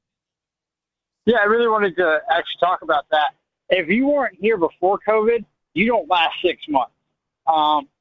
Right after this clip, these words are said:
and if you're twenty or twenty-one or younger, you don't last four months. Um, and part of that is that restaurants are desperate. And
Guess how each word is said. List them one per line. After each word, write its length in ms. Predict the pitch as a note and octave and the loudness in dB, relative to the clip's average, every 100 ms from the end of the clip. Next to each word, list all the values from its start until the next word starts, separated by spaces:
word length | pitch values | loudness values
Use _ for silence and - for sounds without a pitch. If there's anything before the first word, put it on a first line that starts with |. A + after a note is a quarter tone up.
| _ - | _ -4
and 220 | E3+ F3+ | 0 0
if 120 | F3 - | -2 -2
you're 380 | F#3+ A3 A3 - _ _ - - _ _ _ _ _ - - | 0 0 0 -4 _ _ -20 -20 _ _ _ _ _ -8 -2
twenty 360 | A3 A3+ A3+ | 0 0 0
or 100 | F#3 | -2
twenty-one 760 | - G3+ G#3 F#3+ F3+ F#3+ G3 G3 - | -2 -2 0 0 0 2 0 -2 -6
or 140 | D3+ C#3+ | -4 0
younger, 540 | D3+ F3 G3 B3+ B3+ - _ _ - | 0 0 0 0 -2 -6 _ _ -4
you 100 | G3+ | 0
don't 180 | A#3 E3 | 0 0
last 280 | D3+ C#3+ - | -2 -4 -4
four 180 | D#3 D3 | 0 0
months. 280 | B2 A#2 - _ _ _ _ _ - | 0 -2 -4 _ _ _ _ _ 0
Um, 400 | D#3 D#3+ D3 C3+ - | 2 2 0 -2 -2
and 240 | E3 E3 - | -2 -2 0
part 260 | F#3+ A3+ | 0 0
of 60 | G3+ | 0
that 300 | F#3+ F#3 F3+ _ F3 | 0 0 -2 _ -2
is 400 | F3 F3 E3+ D#3 _ _ _ _ - | 0 2 0 -4 _ _ _ _ -2
that 280 | D#3+ D3+ D3 _ _ _ _ _ | 0 0 -4 _ _ _ _ _
restaurants 580 | D3+ E3 E3+ G3+ F#3+ - | 0 0 0 0 0 -2
are 60 | D#3 | -2
desperate. 580 | E3 E3+ - A#3+ A3+ - _ _ _ _ - | -2 -2 -2 -2 -2 -8 _ _ _ _ -4
And 280 | E3 D#3+ | -2 0